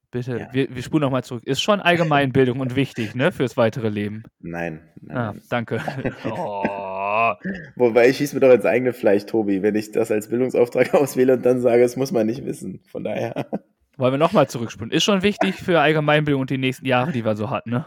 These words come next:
Speaker 2: <laughs> Definitiv.
Speaker 1: Okay,
Speaker 2: Sollte
Speaker 1: gut.
Speaker 2: man wissen.
Speaker 1: <laughs> Sehr gut. Aber es gibt nicht nur das, was wir wissen wollten. Heute gab's nämlich die, die Frage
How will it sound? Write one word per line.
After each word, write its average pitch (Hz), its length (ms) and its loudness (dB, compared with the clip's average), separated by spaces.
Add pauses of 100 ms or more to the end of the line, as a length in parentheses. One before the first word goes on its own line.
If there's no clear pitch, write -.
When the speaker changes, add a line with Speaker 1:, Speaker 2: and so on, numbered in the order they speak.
Speaker 2:
<laughs> - 100 -2
Definitiv. 139 720 0
Speaker 1:
Okay, 120 420 0
Speaker 2:
Sollte 123 280 0
Speaker 1:
gut. 120 120 2
Speaker 2:
man 117 100 -4
wissen. 123 320 -4 (420)
Speaker 1:
<laughs> - 420 -10
Sehr 123 180 -2
gut. 143 260 0 (540)
Aber 139 180 4
es 151 120 2
gibt 196 180 -2
nicht 226 200 2
nur 180 140 0
das, 170 300 2
was 170 180 2
wir 127 140 0
wissen 117 240 -8
wollten. 117 240 -4
Heute 156 240 0
gab's 139 260 0
nämlich 131 260 -6
die, 117 420 -8
die 131 180 -10
Frage 160 640 0